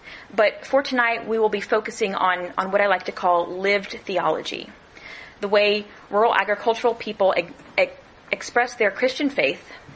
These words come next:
and, and how we might learn more about Jesus from their stories. In many ways, this, this lecture is about place. Place is a word that, that can de-, that can be defined and, and understood in a vast array of,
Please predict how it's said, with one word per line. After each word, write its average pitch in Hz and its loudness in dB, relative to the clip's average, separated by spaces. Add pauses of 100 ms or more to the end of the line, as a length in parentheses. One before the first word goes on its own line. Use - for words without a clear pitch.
and, 190 0 (100)
and 196 -4
how 220 0
we 214 -2
might 208 0
learn 190 2
more 202 4
about 220 -2
Jesus 180 -2
from 170 -6
their 165 -6
stories. - -8 (1300)
In 247 4
many 320 4
ways, 254 4
this, 226 0
this 226 -2
lecture 214 0
is 190 -2
about 170 -2
place. - -2 (840)
Place 262 0
is 233 -2
a 233 4
word 208 4
that, 185 2 (120)
that 185 2
can 190 -6
de-, 175 -8 (500)
that 202 2
can 214 0
be 214 -2
defined 208 0
and, 185 0
and 196 -2
understood 190 -2
in 175 -6
a 160 -2
vast 185 0
array 175 4
of, 165 0